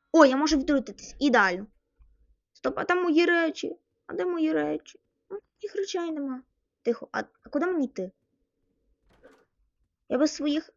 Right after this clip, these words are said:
речей, та як людина без, без, без всього.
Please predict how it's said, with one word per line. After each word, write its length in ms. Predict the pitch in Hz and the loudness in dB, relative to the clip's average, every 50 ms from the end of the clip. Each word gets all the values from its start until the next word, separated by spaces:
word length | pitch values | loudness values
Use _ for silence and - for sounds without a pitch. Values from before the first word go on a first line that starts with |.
| _ _ _ _ | _ _ _ _
речей, 540 | - 262 262 262 262 - 359 381 392 392 - - - _ _ _ _ _ | -2 0 0 0 0 0 0 0 0 -2 -4 -8 -20 _ _ _ _ _
та 140 | - 269 269 | 0 2 2
як 320 | 262 254 247 - - _ _ _ _ _ _ _ _ _ _ _ _ _ - | 2 0 -2 -6 -14 _ _ _ _ _ _ _ _ _ _ _ _ _ -4
людина 380 | 262 277 247 294 330 320 302 | -2 -2 0 0 0 0 0
без, 240 | 254 233 262 262 - 247 240 - _ _ | 2 2 2 2 0 -4 -8 -8 _ _
без, 420 | - 220 226 247 247 240 220 226 - _ _ _ _ - | -6 -4 0 0 2 0 0 -4 -12 _ _ _ _ -18
без 300 | - 240 247 254 - - | -6 -4 -4 -4 -4 -6
всього. 480 | - - - 233 208 190 190 208 214 | -8 -4 -2 0 0 -2 -4 -8 -16